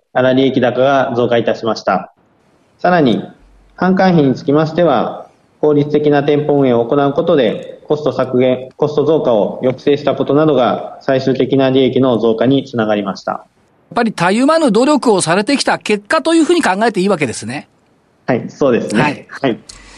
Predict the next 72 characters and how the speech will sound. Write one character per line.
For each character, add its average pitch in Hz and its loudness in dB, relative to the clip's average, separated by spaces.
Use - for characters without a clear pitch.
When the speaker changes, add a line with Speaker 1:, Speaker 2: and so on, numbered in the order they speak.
Speaker 2:
そ 214 -2
れ 214 -6
か 262 0
ら、 254 2
ま 254 4
あ、 226 -2
通 359 0
期 262 2
の 202 2
業 208 2
績 240 -4
予 294 0
想 226 2
で 202 2
す - -8
け 208 2
ど 196 2
も、 214 2
お、 190 4
増 214 2
収 226 -2
増 226 2
益 226 -2
と 233 0
い 226 0
う 220 2
見 214 -2
通 220 2
し 202 -6
で 226 2
す 220 -4
け 220 0
ど 175 0
も、 202 0
通 359 2
期 392 0
に 320 2
つ 302 2
い 294 4
て 294 0
は 208 0
ど 185 -2
の 196 0
よ 226 2
う 277 0
な 302 4
お 254 0
考 175 -2
え 180 2
で 175 0
ご 170 2
ざ 170 2
い - -2
ま 170 0
し 165 -2
ょ 160 4
う - -6
か？ 117 -4
Speaker 1:
通 233 0
期 208 2
の 143 2
業 135 2
績 147 0
予 156 2
想 139 0
に 101 0
つ - -12
き - -2
ま 131 2
し - -10
て 139 0
は、 107 0